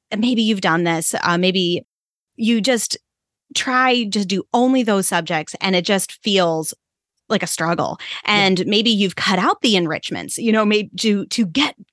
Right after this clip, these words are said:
Speaker 1: everything in, and then it's a struggle, and it's a struggle because there's no, like, life. There's no,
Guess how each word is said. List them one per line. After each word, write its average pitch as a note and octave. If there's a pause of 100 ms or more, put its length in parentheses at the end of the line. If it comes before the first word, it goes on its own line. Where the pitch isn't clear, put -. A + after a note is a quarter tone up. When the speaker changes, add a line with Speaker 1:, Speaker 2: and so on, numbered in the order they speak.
Speaker 1:
everything F#3+
in, G3+
and G3+
then G#3
it's F#3+
a E3
struggle, D#3
and F#3+
it's F#3+
a F3+
struggle F3+ (400)
because B3
there's A3
no, F#3+ (840)
like, F#3+ (160)
life. F3+
There's G#3+
no, A3